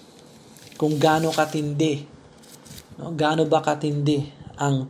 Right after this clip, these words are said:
pagtanggal ng kasalanan sa buhay ng Kristiyano? Sabi ng Panginoong Jesucristo, Matthew five twenty-nine, "Kung ang kanan mong mata ang sanhi ng iyong pagkakasala,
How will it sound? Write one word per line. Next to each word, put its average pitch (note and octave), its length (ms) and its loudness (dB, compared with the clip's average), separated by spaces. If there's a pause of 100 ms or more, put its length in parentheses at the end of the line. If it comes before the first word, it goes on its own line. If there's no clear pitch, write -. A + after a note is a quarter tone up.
pagtanggal C#3+ 680 2
ng C#3 100 0
kasalanan C3+ 560 -2
sa C#3+ 160 -2
buhay C3+ 240 2
ng B2+ 80 -8
Kristiyano? B2 560 -4 (440)
Sabi G3 320 10
ng G#3 160 4
Panginoong G3 360 2
Jesucristo, F3 600 -2
Matthew D#3+ 360 0
five F3 320 2
twenty-nine, D#3+ 560 0
"Kung G#3+ 440 10
ang F3 280 -2
kanan B3 480 6
mong A#3 240 6
mata D#3+ 520 4 (960)
ang F#3+ 240 4
sanhi F#3 640 2
ng F#3 240 0
iyong F#3 280 2
pagkakasala, D#3 1160 2